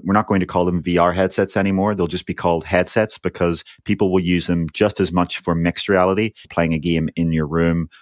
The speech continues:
or kind of pinning a T V to the wall or doing kind of virtual productivity where you're in a real environment, not your, not a virtual environment.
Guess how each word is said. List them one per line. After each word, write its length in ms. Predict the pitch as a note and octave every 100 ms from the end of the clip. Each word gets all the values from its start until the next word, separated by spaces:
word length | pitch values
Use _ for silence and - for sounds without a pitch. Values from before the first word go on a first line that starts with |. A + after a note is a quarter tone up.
| _
or 160 | D#2+ D#2
kind 180 | E2+
of 120 | D#2+ -
pinning 240 | E2+ E2
a 40 |
T 220 | D#2+ - E2
V 180 | E2 D#2+
to 100 | -
the 80 | D#2
wall 420 | D#2+ E2 E2 D#2 - _
or 120 | -
doing 240 | D#2+ E2+ E2
kind 160 | D#2+
of 100 | D#2
virtual 320 | D2 F2 - E2
productivity 720 | F2 E2 - E2+ E2 E2 D#2+ - - -
where 120 | E2
you're 160 | D#2
in 320 | D#2 D#2+ D#2+ D2 _ - -
a 140 | E2
real 300 | D#2 E2+ F2
environment, 440 | F#2 F#2 F2+ F#2+ C#2+
not 200 | D#2+ -
your, 240 | D#2+ D#2
not 140 | D#2+ D#2+
a 20 |
virtual 320 | D#2+ F#2+ A#2+
environment. 380 | A#2+ B2 C#3 C#3+